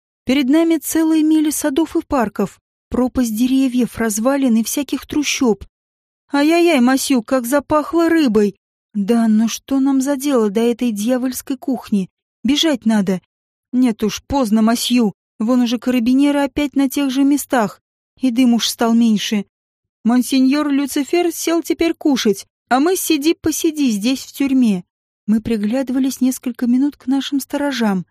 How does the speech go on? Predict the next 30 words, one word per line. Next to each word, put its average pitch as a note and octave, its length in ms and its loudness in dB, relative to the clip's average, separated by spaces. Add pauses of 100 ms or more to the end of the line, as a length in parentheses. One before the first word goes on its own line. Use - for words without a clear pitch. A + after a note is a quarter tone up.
(360)
и B3 120 0
видели, D4+ 340 0
как - 280 -8
офицеры D4+ 500 -6
храбро C4 420 -4
шагали C#4 460 -4
по C#4 120 -6
большой C#4+ 380 -4
террасе, B3 580 -2 (360)
стараясь A3+ 500 -2
снова B3+ 320 0
занять A#3+ 400 0
ее B3+ 140 -2
солдатами. A3 720 -2 (720)
Потом E4 320 0
видно D4 280 0
было, D4 280 0
как C#4+ 220 -4
они C#4+ 200 2
примирились C#4+ 640 0
с - 80 -8
мыслью, D4+ 420 -2
что - 280 -4
достаточно C4+ 760 -4
поставить C#4+ 520 -4
часовых C4 560 -4
только D4 400 -4
по C#4 100 -6
концам C#4+ 400 -2
террасы, A#3+ 600 -2